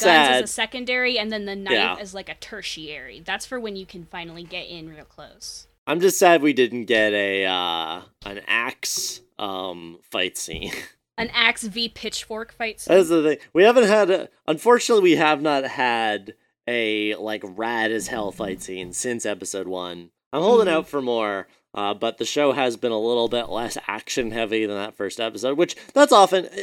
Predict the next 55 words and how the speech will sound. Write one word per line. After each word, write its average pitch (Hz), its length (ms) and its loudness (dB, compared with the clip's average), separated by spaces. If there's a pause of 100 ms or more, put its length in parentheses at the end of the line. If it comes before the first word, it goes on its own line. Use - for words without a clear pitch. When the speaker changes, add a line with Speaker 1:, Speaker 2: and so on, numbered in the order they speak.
Speaker 1:
anime 220 340 4
often 143 300 2
pulls 131 220 -2
out 123 80 2
all 110 100 2
the 98 80 -4
stops 95 300 -4
for 110 100 -12
the 117 60 -6
Speaker 2:
Mm-hmm. 117 80 -6
Speaker 1:
first 92 200 -6
episode 110 460 -4
and 95 120 -10
then, 90 60 -12
like, 87 300 -12 (300)
calms 147 300 0
down 131 200 4
a 123 80 0
little 127 220 2
bit, 127 340 -2 (300)
but 107 100 -4
then 107 440 -4
saves 104 680 0 (100)
stuff 98 340 -4
for, 90 760 -6 (360)
save, 127 380 0
saves 147 300 4
the 135 160 0
energy 123 380 0
of 110 60 0
the 107 80 0
animators 98 600 -2
for, - 160 -8
like, 87 220 -6
the 90 120 -8
real 90 260 -4
shit. 82 340 -10
So 135 120 -6
I'm 143 80 -4
hoping 135 260 -4
we 95 80 -6
get 90 160 -4
some 92 100 -12
more 85 140 -6
real 85 180 -6
shit. 87 380 -10 (260)
Speaker 2:
Yeah, 214 300 2
Speaker 1:
um, - 80 -8
Speaker 2:
I'm 254 140 6
Speaker 1:
because 339 80 -2
Speaker 2:
sure 370 280 0
Speaker 1:
they 339 120 6
Speaker 2:
in 330 40 6
Speaker 1:
showed 262 220 4
Speaker 2:
the, 233 60 0